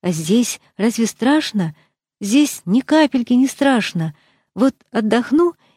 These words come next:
и полезу дальше. Потом опять, опять отдохну и опять полезу, так и вылезу. Потом и жучку вытащу.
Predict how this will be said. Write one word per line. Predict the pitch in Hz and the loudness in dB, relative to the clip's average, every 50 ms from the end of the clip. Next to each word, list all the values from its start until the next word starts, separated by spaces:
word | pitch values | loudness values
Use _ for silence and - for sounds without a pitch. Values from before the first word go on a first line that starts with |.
| _ | _
и | - 240 | -6 -2
полезу | 233 254 226 208 214 269 262 233 262 | 0 2 2 4 4 2 2 2 0
дальше. | 214 196 190 190 185 180 - - - 196 185 - _ _ _ _ _ _ _ _ _ | 0 0 0 0 0 -2 -4 -6 -6 -8 -8 -10 _ _ _ _ _ _ _ _ _
Потом | - 185 180 - 208 220 | -10 -6 -2 0 2 4
опять, | 262 285 262 - 190 180 190 202 208 - - _ _ _ _ _ _ _ _ - | 4 2 2 0 0 0 0 0 -2 -6 -14 _ _ _ _ _ _ _ _ -8
опять | 190 196 - - 170 175 190 - 269 | -8 -6 -4 -2 -2 0 0 0 0
отдохну | 269 226 220 269 277 - - 254 269 277 277 262 _ _ _ _ _ _ _ | 0 2 2 2 2 2 2 2 4 4 2 0 _ _ _ _ _ _ _
и | - 208 | -4 -2
опять | 196 175 156 - 180 196 214 - | -2 -2 -2 0 0 0 -2 -4
полезу, | - 254 247 240 233 247 254 233 226 254 240 226 _ _ _ _ _ _ _ | -4 -2 0 0 2 2 2 0 0 -2 -2 -4 _ _ _ _ _ _ _
так | - 185 185 185 - | -4 -4 -2 -2 0
и | 240 269 | 0 0
вылезу. | 233 226 226 233 262 254 214 185 185 165 165 - _ _ _ _ _ _ | 2 2 2 2 2 0 0 -2 -4 -6 -6 -10 _ _ _ _ _ _
Потом | - 190 185 - 226 254 254 240 - _ _ _ - | -8 -6 -2 0 2 2 2 0 -2 _ _ _ -4
и | 214 226 | -2 0
жучку | 233 196 165 180 226 247 - - - 285 | 0 2 2 2 0 0 -2 -2 -2 0
вытащу. | 254 262 269 254 - 202 180 - - - 170 160 156 | 2 2 0 0 0 -2 -4 -4 -6 -6 -6 -8 -10